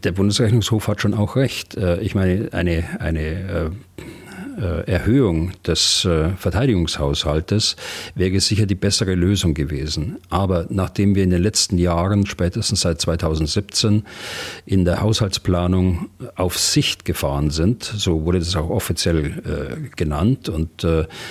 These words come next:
keinen Finanzplan aufgesetzt haben mit einer Steigerungsperspektive, ähm, äh, ja, äh, da blieb gar nichts anderes übrig, als den Nachholbedarf, äh, durch so ein hundert Milliarden Paket dann auch,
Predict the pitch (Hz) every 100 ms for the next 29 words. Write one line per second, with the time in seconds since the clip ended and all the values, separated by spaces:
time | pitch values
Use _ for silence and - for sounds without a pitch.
0 | - - 85 85 82 - 87 101 - -
1 | 85 92 85 92 - - 90 - - 87
2 | 87 87 82 90 80 78 - 80 92 101
3 | 104 101 - 98 90 - 90 - 101 98
4 | 107 107 - - - - - - - -
5 | 101 90 90 85 - - - - 107 104
6 | - - - - _ - - 113 80 -
7 | - 95 - - - 85 - - 107 -
8 | 92 85 90 87 87 - 139 101 80 -
9 | 85 - 85 80 90 104 - 87 85 -
10 | 78 87 95 - - - 82 92 85 -
11 | 101 98 90 87 76 104 92 - 92 78
12 | 76 90 90 90 85 - 85 - 87 85
13 | 87 - -